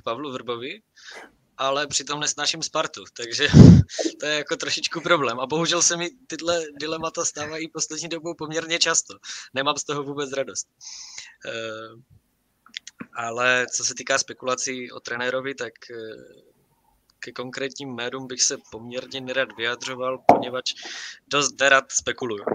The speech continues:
Ať už je to o posilách, anebo je to o, o trenérech. Mám radši věci, které, eh, jsou dané, mm, věci, které, o kterých se můžeme bavit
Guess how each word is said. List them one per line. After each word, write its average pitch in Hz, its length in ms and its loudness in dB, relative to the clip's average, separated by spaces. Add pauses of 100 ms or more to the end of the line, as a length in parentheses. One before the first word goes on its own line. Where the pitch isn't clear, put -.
(280)
Ať 127 160 -2
už 123 80 -6
je 131 120 -2
to 123 120 -2
o 104 280 -4
posilách, 151 720 0
anebo 123 380 -8
je 123 140 -2
to 113 340 -8 (120)
o, - 560 -16
o 131 100 -14
trenérech. 139 520 0 (500)
Mám 131 240 0
radši 131 400 0
věci, 123 240 -8
které, 120 300 -4 (1120)
eh, 123 360 -10 (840)
jsou 131 200 -2
dané, 135 400 4 (840)
mm, 120 800 -20
věci, 117 200 -10
které, 117 400 -4 (340)
o 127 100 -20
kterých 120 260 -6
se - 80 -2
můžeme 117 300 -10
bavit 117 280 -4